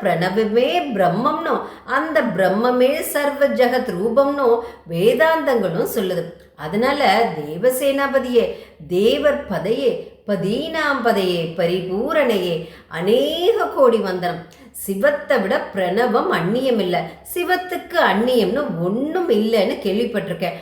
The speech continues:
அந்த சிவமயமான பிரணவ பொருளை உபதேசிச்சு என்ன பாக்கியவான்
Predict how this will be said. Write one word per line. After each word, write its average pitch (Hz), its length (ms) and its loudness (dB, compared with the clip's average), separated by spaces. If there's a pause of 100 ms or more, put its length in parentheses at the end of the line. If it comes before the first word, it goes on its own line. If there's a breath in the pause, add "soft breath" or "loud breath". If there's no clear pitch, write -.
(160 loud breath)
அந்த 349 380 0 (100)
சிவமயமான 254 1000 2 (160)
பிரணவ 226 480 0
பொருளை 214 300 2
உபதேசிச்சு 262 920 -4 (120)
என்ன 311 320 0
பாக்கியவான் 247 960 0